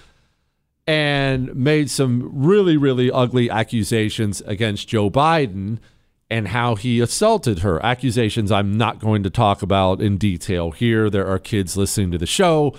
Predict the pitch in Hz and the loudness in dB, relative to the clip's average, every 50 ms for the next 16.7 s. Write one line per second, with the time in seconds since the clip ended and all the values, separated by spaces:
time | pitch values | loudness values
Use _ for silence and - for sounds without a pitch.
0 | - - - - _ _ _ _ - - 104 117 113 107 - - 117 110 110 110 | -12 -20 -20 -20 _ _ _ _ -6 -4 -2 -2 -2 -2 -2 -2 0 0 0 0
1 | 101 90 110 98 101 98 95 95 92 90 90 82 98 90 - 104 92 87 101 90 | 0 0 0 0 0 0 0 -2 -2 -2 -2 -2 -2 -2 0 0 0 0 0 -2
2 | 90 - 101 92 92 90 92 90 - - 101 95 92 87 90 - - 104 101 98 | 0 -2 -2 -2 -2 -2 -2 -4 -2 -2 0 0 0 0 0 0 0 0 2 0
3 | 95 - 107 98 95 92 - - 98 87 80 82 92 92 92 85 82 95 98 92 | 0 0 -2 -2 -4 -4 -4 -6 -6 -4 -2 -2 -2 -2 -2 -2 -2 0 0 0
4 | 87 80 73 87 85 87 85 78 85 78 78 85 92 98 98 92 - - - 104 | 0 -2 -2 -2 -2 -2 -4 -4 -6 -8 -8 -8 -4 -4 -4 -4 -4 -4 -2 -2
5 | 101 95 98 - 110 95 87 95 98 101 92 80 90 98 92 - - 92 87 95 | 0 0 0 0 0 0 2 2 2 2 0 0 0 -2 0 0 -2 -2 -2 -2
6 | 87 - 95 87 - - 92 92 82 - - 87 87 92 - - 143 123 110 107 | -2 -4 -6 -6 -4 -2 -2 -2 -2 -4 -6 -6 -6 -4 -2 0 2 2 2 2
7 | 101 107 113 107 117 143 147 143 143 143 - 127 127 107 101 120 117 104 - - | 0 0 0 2 2 2 4 4 2 2 0 0 -2 0 0 0 0 -2 -2 -8
8 | - - _ _ _ - 151 170 - - - 294 285 - - 262 254 233 226 208 | -20 -20 _ _ _ 0 0 0 2 2 0 0 0 2 2 2 2 2 2 0
9 | 165 - - 208 190 147 185 151 147 147 135 123 113 135 131 120 104 101 101 92 | -2 0 0 2 2 2 2 2 2 0 0 0 0 0 0 0 0 -2 -2 -2
10 | 90 117 113 104 98 95 92 82 98 - 87 90 - - - _ _ _ _ _ | -2 0 0 0 2 0 0 -2 -2 -4 -6 -8 -8 -10 -20 _ _ _ _ _
11 | _ _ _ _ _ _ _ _ _ _ _ _ _ _ _ _ _ _ _ _ | _ _ _ _ _ _ _ _ _ _ _ _ _ _ _ _ _ _ _ _
12 | _ _ _ - 143 143 139 131 123 - - _ _ _ _ _ _ _ - 107 | _ _ _ 0 2 2 2 2 0 -4 -10 _ _ _ _ _ _ _ -4 0
13 | 147 180 180 175 190 220 247 254 208 165 143 - - 135 127 120 117 113 110 107 | 2 2 4 4 4 4 4 4 4 2 2 0 0 0 2 2 2 2 0 0
14 | 107 110 104 127 127 113 120 120 - - 127 123 120 117 127 135 139 120 123 123 | 0 -2 0 0 0 0 0 -2 -4 -4 -2 0 0 2 2 2 2 2 2 0
15 | 135 127 117 107 92 98 107 101 98 101 92 101 92 92 92 90 90 90 - 101 | 0 0 -2 -2 -4 -2 -2 -2 -2 -2 -2 -2 -2 -2 -2 -2 -4 -4 -2 -2
16 | 95 120 156 165 110 76 - - - - - - - | 0 0 0 0 0 -4 -8 -10 -12 -12 -12 -12 -16